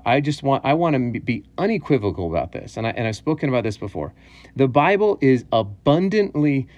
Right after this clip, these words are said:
clear. You'll hear people who will say, "Only preach the gospel and don't care about, you know, don't talk about social justice. I just preach the gospel."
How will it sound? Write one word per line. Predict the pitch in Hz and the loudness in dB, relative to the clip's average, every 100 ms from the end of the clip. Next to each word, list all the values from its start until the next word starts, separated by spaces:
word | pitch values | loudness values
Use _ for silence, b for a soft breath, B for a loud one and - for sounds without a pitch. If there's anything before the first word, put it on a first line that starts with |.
| b b | b b
clear. | - 117 95 82 - b b b b b b b b b b - | -4 0 0 -2 -8 b b b b b b b b b b 0
You'll | 147 180 | 2 4
hear | 240 214 | 4 0
people | - 208 180 | 0 -2 2
who | 156 156 | 2 2
will | 127 | 0
say, | - 127 101 98 - - | 0 0 2 0 -4 -2
"Only | 139 185 190 | 2 2 2
preach | 175 151 139 127 - | 0 2 2 2 -4
the | 98 | 0
gospel | 117 120 104 - 101 95 | 2 2 -2 -2 0 0
and | 98 | 0
don't | 101 107 - | -2 -2 -4
care | 117 104 | -4 -2
about, | 98 101 98 92 - - - | 0 2 4 2 -2 -10 -12
you | 101 | -6
know, | 92 | -4
don't | 85 131 156 | 0 -2 0
talk | 156 151 | 0 0
about | 120 101 - | -2 -4 -2
social | 127 123 131 | -4 0 -2
justice. | 107 101 95 104 92 | 0 0 0 -6 -2
I | 101 | -2
just | 98 110 - | -2 -4 -6
preach | - 107 - | -8 -8 -6
the | 92 | -2
gospel." | 92 87 - 85 | -2 -2 -4 -10